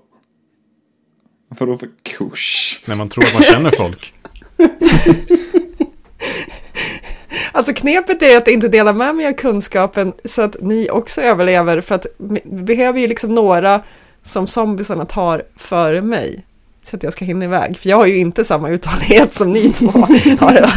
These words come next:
Speaker 3: Anna och Fredrik. Så att jag måste ju liksom ha några som inte har den här kunskapen. Så jag håller min kunskap hemlig för mig själv.
Speaker 4: Mm. Smart.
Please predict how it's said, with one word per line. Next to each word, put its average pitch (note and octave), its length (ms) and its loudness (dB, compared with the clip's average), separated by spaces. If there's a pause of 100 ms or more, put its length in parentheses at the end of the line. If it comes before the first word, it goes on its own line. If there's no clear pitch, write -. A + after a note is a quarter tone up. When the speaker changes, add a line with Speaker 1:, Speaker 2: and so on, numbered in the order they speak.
(580)
Speaker 3:
Anna E3+ 300 0
och A3 80 0
Fredrik. F#3+ 380 -2
Så - 80 -2
att F3 60 -4
jag G3 120 0
måste A3 200 -4
ju G3+ 60 -2
liksom G#3 220 -4
ha B3+ 180 0
några D3+ 260 0
som E3 180 -6
inte F3+ 220 -4
har A3+ 200 2
den D3+ 140 -8
här E3 220 -8 (300)
kunskapen. G3 640 -2
Så F3+ 100 -8
jag F3 80 0
håller C4 300 2
min B3 240 -4
kunskap D#3+ 440 -8
hemlig F3+ 320 -12
för F3 100 -14
mig D#3+ 100 -12
själv. - 140 -14 (320)
Speaker 4:
Mm. C#4+ 220 2 (720)
Smart. D#4+ 460 -2